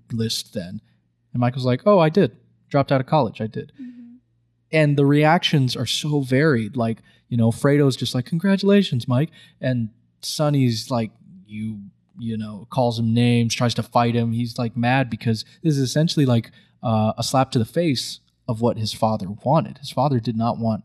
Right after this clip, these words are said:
Speaker 1: anything remotely dangerous for his son. He wanted him to be educated and be legitimate and be a politician or something. Doesn't end up happening,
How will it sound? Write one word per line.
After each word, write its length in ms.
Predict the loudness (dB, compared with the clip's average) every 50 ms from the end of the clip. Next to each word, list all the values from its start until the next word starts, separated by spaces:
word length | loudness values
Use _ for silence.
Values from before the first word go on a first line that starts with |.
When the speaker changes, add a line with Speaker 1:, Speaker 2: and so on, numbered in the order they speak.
| _ -6
Speaker 1:
anything 680 | -4 -2 -2 -4 -4 -2 -2 0 0 0 0 -2 -4 _ _ _ _ _ _ _ _ _ _ _ _ _ _ _ _ -8
remotely 600 | -2 2 2 4 4 4 4 4 2 2 0 0
dangerous 440 | 2 2 0 0 -2 -4 -8 -10 -12 -12
for 140 | -14 -16
his 120 | -14 -12 -12
son. 300 | -12 -12 -14 -16 -16 -10 -8
He 80 | -4
wanted 280 | -4 -2 -2 -2 -2 -4
him 100 | -4 -6
to 160 | -6 -10 -12
be 320 | -12 -12 -12 -10 -10 -10 -6 -6
educated 640 | -4 -4 -4 -6 -4 -2 -2 0 0 -2 -4 -4 -8 _ _ _ _ -6
and 200 | -4 -4 -4 -4 _ _ _ _
be 320 | -2 0 2 2 2 2 0 -2
legitimate 540 | -6 -2 0 0 0 2 2 0 0 -2 _ _ _ _ _ _ _ _ _ _ -4
and 480 | -2 0 0 2 0 0 0 -2 -4 -6 _ _ _ _ _ _ _ _ _ _ _ -8
be 80 | -6
a 60 | -6 -2
politician 540 | 0 -2 -2 -2 -2 -2 -2 -2 -2 -4
or 60 | -6 -6
something. 420 | -10 -12 -14 -14 -16 -16 -16 -18 _ _ _ _ _ _ _ _ _ _ _ _ _ _ _ _ _ _
Doesn't 240 | -2 0 2 2 2
end 140 | 2 4 2
up 100 | 2 2
happening, 520 | 4 2 2 2 0 -6 -10 -10 -14 -18